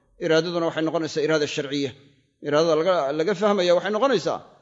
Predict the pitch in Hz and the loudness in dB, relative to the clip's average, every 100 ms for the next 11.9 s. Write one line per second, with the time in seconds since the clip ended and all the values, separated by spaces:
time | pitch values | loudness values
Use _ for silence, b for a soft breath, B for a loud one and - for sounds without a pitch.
0 | _ - 208 196 202 226 277 - 269 233 | _ 0 2 4 6 6 6 2 4 4
1 | 226 214 285 254 240 233 226 294 247 285 | 2 4 6 6 6 6 4 4 6 6
2 | 285 277 294 330 - - 226 196 196 214 | 8 4 4 2 0 -8 -4 0 2 2
3 | 233 220 220 233 185 165 151 160 - - | 6 4 6 4 4 2 4 2 0 -16
4 | _ - 226 220 202 214 214 240 285 220 | _ 2 2 4 4 4 4 4 4 4
5 | 208 226 220 262 190 180 175 190 190 196 | 4 4 0 0 0 0 0 0 0 0
6 | 254 403 403 220 214 220 220 220 202 190 | 0 -2 0 0 2 0 -2 -4 -2 0
7 | 214 185 170 160 151 151 135 131 127 - | 2 2 0 0 2 0 2 0 -2 -6
8 | _ _ _ _ 240 254 277 247 254 254 | _ _ _ _ -2 0 4 6 8 8
9 | 349 349 269 277 262 220 208 247 226 220 | 6 2 6 6 8 6 6 6 2 2
10 | 254 320 262 208 214 233 254 240 220 214 | 2 2 0 2 2 4 6 4 4 4
11 | 269 285 294 277 247 208 160 156 139 | 8 8 8 6 6 4 4 2 0